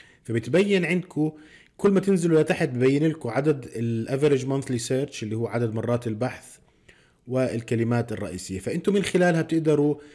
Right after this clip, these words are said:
تقدروا اللي هي الكلمة الرئيسية اللي أنتوا بدكم تضيفوها للموقع تبعكم. خلينا ندور على إشي تاني، مثل،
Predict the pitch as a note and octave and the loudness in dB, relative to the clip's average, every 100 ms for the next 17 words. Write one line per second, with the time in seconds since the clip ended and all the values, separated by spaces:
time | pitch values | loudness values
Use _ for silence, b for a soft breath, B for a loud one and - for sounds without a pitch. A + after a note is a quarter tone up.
0 | B B - - E3+ C#3+ B2 B2+ B2+ - | B B -6 -2 0 2 2 2 0 -6
1 | A2 A#2 B2+ B2+ - C#3+ C#3 B2 A#2+ A2 | -6 -4 -2 -4 -2 0 0 0 -2 -4
2 | - C3 B2 G2 B2+ A#2+ A#2+ A2+ - A2+ | -6 -2 0 0 -4 -2 -2 -2 -6 -6
3 | G#2 A2+ A2 B2 A2+ G#2+ G#2 G#2 G#2+ G2+ | -6 -6 -6 -4 -2 -2 -2 -4 -4 -6
4 | F#2 G2+ C3+ - D3+ D#3 b b b b | -4 -2 -2 -2 -6 -6 b b b b
5 | - C4 A#3 G3+ F#3+ C#3+ D3 D3+ D3+ D3 | 0 2 2 4 4 2 -2 -2 2 2
6 | D3 C#3+ C#3+ C3+ | 2 0 2 0